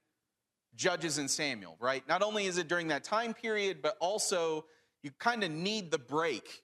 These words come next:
for your own emotional state, right? To get through and to get to Samuel where,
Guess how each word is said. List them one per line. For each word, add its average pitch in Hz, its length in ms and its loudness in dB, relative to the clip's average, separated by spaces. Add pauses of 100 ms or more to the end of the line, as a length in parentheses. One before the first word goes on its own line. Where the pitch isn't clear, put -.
(400)
for 143 120 -4
your 139 240 0
own 165 400 -2 (280)
emotional 147 580 0
state, - 480 -2
right? 131 340 0
To 139 120 -10
get 156 240 -4
through 175 440 -2 (280)
and 151 140 -2
to 147 60 -2
get 156 240 -4
to 139 100 -4
Samuel 170 540 0
where, 131 420 0